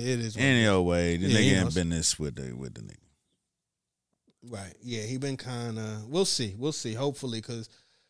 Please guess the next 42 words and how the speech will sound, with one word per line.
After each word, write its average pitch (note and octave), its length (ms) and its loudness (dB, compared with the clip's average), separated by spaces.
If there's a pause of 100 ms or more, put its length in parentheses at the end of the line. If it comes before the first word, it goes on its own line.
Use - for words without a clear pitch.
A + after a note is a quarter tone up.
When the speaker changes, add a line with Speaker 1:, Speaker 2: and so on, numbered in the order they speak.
(220)
Speaker 1:
they F#3+ 120 8
building G3+ 420 10
Cartier F3 480 10
to D#3 80 8
be D3+ 220 8
somewhat E3 580 8
of C#3+ 280 6
a, C#3 220 10
you F3 120 6
know F#3 100 10
what F3+ 60 8
I - 20 6
mean? F3+ 320 8
Like, D#3 160 8
he's D#3+ 140 2
gonna D3+ 240 4
be D3+ 180 6
there C#3 140 6
a C3 40 4
little B2+ 260 4
bit. B2+ 380 2
And D#3+ 160 8
then F#3+ 120 10
it's F#3+ 160 6
also, F3 760 6 (1040)
I, A#2+ 120 0
it C3 180 0
looks D3+ 280 6
like C#3 280 4
in C3 160 0
the A#2+ 60 0
preview, C3+ 920 4 (920)
uh, A2+ 760 2 (920)
Joe, F3 380 10
I D#3 80 6
mean, D3 160 6
Joey, A#2 440 4
uh, A#2+ 280 6
Unique E3+ 460 8
gonna D#3+ 240 4
have E3 280 6
to C#3 500 6